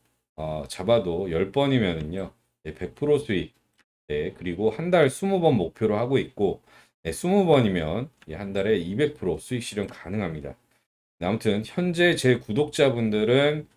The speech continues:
예, 저한테 이렇게 매일 종목을 받아서, 어, 수익을 보고 계십니다. 예, 많은 분들이 이렇게 수익 인증도 해주시고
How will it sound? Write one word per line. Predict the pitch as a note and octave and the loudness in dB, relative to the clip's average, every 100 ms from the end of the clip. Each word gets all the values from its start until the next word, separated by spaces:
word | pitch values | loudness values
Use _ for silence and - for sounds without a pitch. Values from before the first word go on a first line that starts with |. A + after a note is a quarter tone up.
| - | -12
예, | E2 | -6
저한테 | G#2 A2 G#2+ | -2 -2 -2
이렇게 | F2+ C3 - E2+ G2+ | -2 -2 0 0 0
매일 | E2 F2+ G#2 G2+ | 0 0 0 -4
종목을 | - G2+ B2+ C3 A#2 | -6 -2 0 0 0
받아서, | - - C3 B2+ F2 A#2+ - _ _ - | -2 0 0 0 -2 -2 -6 _ _ -8
어, | E2 | -8
수익을 | D#2+ C#3 C#3 A2 F2+ A2 | -4 -2 0 2 0 0
보고 | - F#2 A#2 | -4 -4 0
계십니다. | F2+ - E2 D2 C#2+ _ _ _ _ _ _ _ _ _ _ _ | -2 -2 -10 -10 -12 _ _ _ _ _ _ _ _ _ _ _
예, | F2+ | -2
많은 | F2 F#2+ D3 F#3 | 2 2 4 2
분들이 | E3+ C3+ A#2 A#2 A2 - - - | 0 2 2 4 4 0 -10 -6
이렇게 | G2+ - - G2 A2 | -2 0 0 0 0
수익 | - D#3 - - - | -2 -4 -4 -10 -4
인증도 | G#2 A2+ C3 E3 D#3+ D3+ | 0 2 0 -2 0 2
해주시고 | C3+ C3 - F#2+ G2+ E2 - | 2 0 -4 -2 0 0 -2